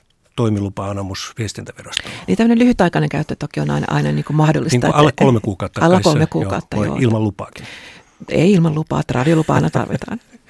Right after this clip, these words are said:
Speaker 1: <laughs> Selvä. Mutta sitten, jos se on yli kolme kuukautta kestävä, niin sitten jos ei ole niukkuutta tai muuta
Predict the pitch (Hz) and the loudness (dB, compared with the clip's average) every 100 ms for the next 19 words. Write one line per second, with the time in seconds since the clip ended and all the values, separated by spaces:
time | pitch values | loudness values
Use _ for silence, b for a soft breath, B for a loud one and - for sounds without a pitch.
0 | - - - - - - 101 117 104 B | -20 -18 -18 -20 -16 -6 -2 -2 -4 B
1 | B B B B - 120 110 - 110 117 | B B B B -6 2 2 2 0 0
2 | - 110 110 85 - _ _ _ _ _ | 2 0 0 -8 -18 _ _ _ _ _
3 | - 123 - 113 117 113 123 123 143 113 | 2 2 4 0 2 2 2 2 4 2
4 | 110 107 107 - - 110 - - 104 101 | 2 -2 -2 -6 -4 -4 -4 -6 -4 -2
5 | 104 98 107 _ 101 98 101 - 110 104 | -2 -2 -4 _ -8 -6 -6 -6 -6 -6
6 | 101 110 104 - 95 _ 95 - 92 90 | -2 -2 -4 -6 -14 _ -14 -12 -10 -10
7 | 87 _ _ _ _ _ - 98 110 110 | -14 _ _ _ _ _ -16 -14 -8 -4
8 | 104 101 | -4 -6